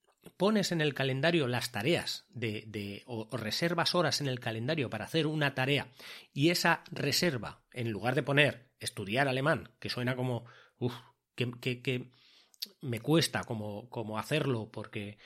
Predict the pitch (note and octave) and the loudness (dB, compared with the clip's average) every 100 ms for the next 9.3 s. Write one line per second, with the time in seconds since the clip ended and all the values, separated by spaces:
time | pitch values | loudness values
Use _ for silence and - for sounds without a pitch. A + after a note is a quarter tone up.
0 | - _ - A#2 D#3 D#3+ D#3+ D3 D3+ E3+ | -20 _ -2 2 4 4 4 2 4 4
1 | B2+ - - D#3 C3 B2 D3+ D#3 F#2+ - | 4 0 -2 0 2 2 2 0 -4 -6
2 | - A2+ D#3 A#2+ - - B2+ G#2 A#2+ E3 | -6 0 0 0 -4 -6 -4 0 0 0
3 | D3 E3+ E3+ D#3+ G3+ _ _ _ - A2+ | 2 2 4 2 0 _ _ _ -10 0
4 | C#3 F#3+ F#3 D#3+ C#3 D#3+ - A#2+ A#2 - | 2 4 4 2 4 2 0 -4 -4 -6
5 | G#2 D#3 D3+ C3+ A2 B2 A#2+ B2 B2 B2 | -2 0 2 0 0 -2 -2 0 0 -2
6 | - A2 G#2 G#2+ A2 - C#3+ A#2 G#2+ A2 | -8 -6 -4 -4 -4 0 0 0 -6 -6
7 | A#2+ G#2+ - G#2+ - C#3 G#3+ - - - | -6 -6 -6 -8 -4 0 0 -2 -16 -6
8 | F#3 F#3+ - F#3+ - B2 B2 B2 B2 A#2 | -2 0 2 2 0 -2 -2 -4 -4 -8
9 | A2 G#2+ G2+ | -4 -6 -6